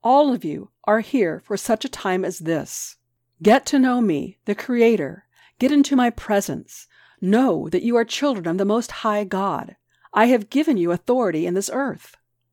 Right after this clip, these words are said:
I have given it to you, so use it. You see these evil rulers, these evil regimes. You see the fraudulent governments before you. All these people in Hollywood, people with the economy.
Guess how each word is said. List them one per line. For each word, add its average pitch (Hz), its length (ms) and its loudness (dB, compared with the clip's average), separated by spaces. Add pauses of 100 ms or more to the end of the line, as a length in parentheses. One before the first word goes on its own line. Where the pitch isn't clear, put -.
(280)
I 285 320 6
have 185 180 0
given 151 240 -2
it - 160 -6
to 170 140 -2
you, 202 280 0 (100)
so 302 200 -2
use 302 380 2
it. - 260 -8 (560)
You 277 160 8
see 339 300 4
these 202 260 0
evil 208 320 4
rulers, 165 520 0 (140)
these 202 300 0
evil 214 300 2
regimes. 175 640 -2 (260)
You 294 140 4
see 339 260 4
the 262 120 2
fraudulent 175 600 2
governments 165 460 -2
before 254 340 0
you. 302 240 -4 (640)
All 302 160 4
these 349 220 4
people 202 420 -2
in 190 60 -2
Hollywood, 226 600 -2 (300)
people 339 320 4
with 185 140 -2
the 233 140 0
economy. 226 680 -4